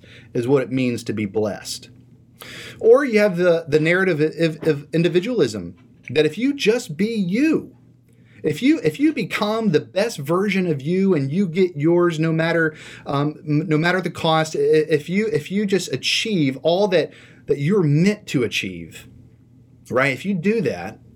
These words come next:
then that's what it means to be blessed. "Ricky Bobby, you ain't first, you're last. Do everything you can to be first."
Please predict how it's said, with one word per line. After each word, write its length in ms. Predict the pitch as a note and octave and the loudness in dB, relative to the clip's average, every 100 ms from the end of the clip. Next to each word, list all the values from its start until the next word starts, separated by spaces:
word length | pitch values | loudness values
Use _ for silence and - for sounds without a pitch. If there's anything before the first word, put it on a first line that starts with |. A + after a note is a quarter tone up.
| - - | -16 -6
then 140 | C3 | -2
that's 200 | D3 F#3 | -2 0
what 120 | G3 | 0
it 80 | F3+ | 0
means 240 | A2 A2 | -4 -6
to 80 | C3 | -6
be 100 | C#3+ | -6
blessed. 380 | D#3+ G3 - - | -4 -4 -6 -2
"Ricky 240 | D3 D3+ | -4 -2
Bobby, 340 | D3 D3 E3+ F3+ | -2 -2 -2 -2
you 140 | D3+ | -2
ain't 160 | E3 - | -4 -4
first, 360 | E3 F3+ F#3 | -2 -2 -2
you're 120 | F3+ F#3+ | -2 0
last. 440 | G#3 C#3+ F#2 - | 0 0 -6 -2
Do 140 | C#3+ | 0
everything 300 | D#3+ E3+ F#3 | 2 0 -4
you 100 | F3+ | -6
can 340 | E3+ F3+ D#3+ E3 | -6 -2 0 0
to 140 | D#3+ | -2
be 220 | C#3+ D#3 D3+ | -2 -2 -2
first." 800 | - - A3+ F3 G2 - - | -6 -2 0 2 -2 -8 -12